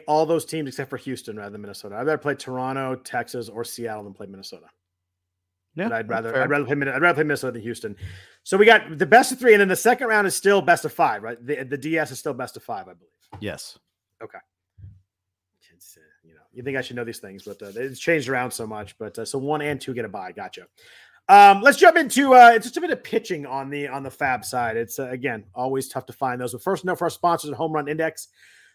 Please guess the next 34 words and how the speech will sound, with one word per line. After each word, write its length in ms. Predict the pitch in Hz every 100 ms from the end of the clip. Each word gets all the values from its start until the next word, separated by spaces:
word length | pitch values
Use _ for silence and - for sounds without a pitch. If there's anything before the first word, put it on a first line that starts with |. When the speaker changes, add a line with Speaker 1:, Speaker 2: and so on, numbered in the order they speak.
| _
Speaker 1:
We 120 | 190
know 100 | 277
the 60 | 330
weather 200 | 285 262
can 140 | -
impact 320 | 214 196 202 185
how 80 |
far 220 | 160 160 143
a 40 |
ball 220 | 110 151
can 160 | 156 147
fly, 240 | 151 147
but 80 | 131
we 100 | 131
never 240 | 139 160
know 140 | 180 175
what 120 | 160
all 200 | 131 156
the 80 | 156
heat 300 | - 220 226
and 100 | 202
humidity 320 | 196 196 190
or 60 | 185
cold 360 | - 196 190
air 120 | 165 147
is 100 | 107
really 240 | 131 139
doing 180 | 123 131
to 60 |
the 60 | 120
ball. 260 | 110 95 -
The 60 |
Home 220 | 120 185
Run 100 | 208